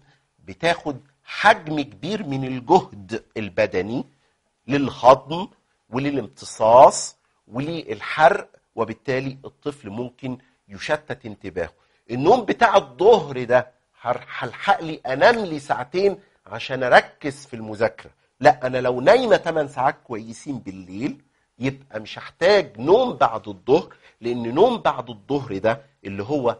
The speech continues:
بيبقى بعد العصر لحد المغرب لحد العشاء، وانام بقى واسهر بقى لحد الساعة اتنين واديها، ده نظام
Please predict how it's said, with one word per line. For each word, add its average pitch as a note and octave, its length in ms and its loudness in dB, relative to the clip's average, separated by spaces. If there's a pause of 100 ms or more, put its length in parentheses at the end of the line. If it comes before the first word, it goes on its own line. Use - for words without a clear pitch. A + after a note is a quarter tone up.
بيبقى A#2 400 -6
بعد G2 260 -4
العصر G2+ 560 2
لحد G#2 400 -18
المغرب C3+ 640 -2
لحد - 360 -20
العشاء، D#3 580 -4 (240)
وانام C#3+ 240 2
بقى C#3+ 280 4
واسهر C#3+ 380 0
بقى C#3 220 0
لحد C3 260 -16
الساعة A2+ 320 -10
اتنين F#3 320 -10
واديها، G#3+ 800 -4 (320)
ده A#2 160 2
نظام E3 680 2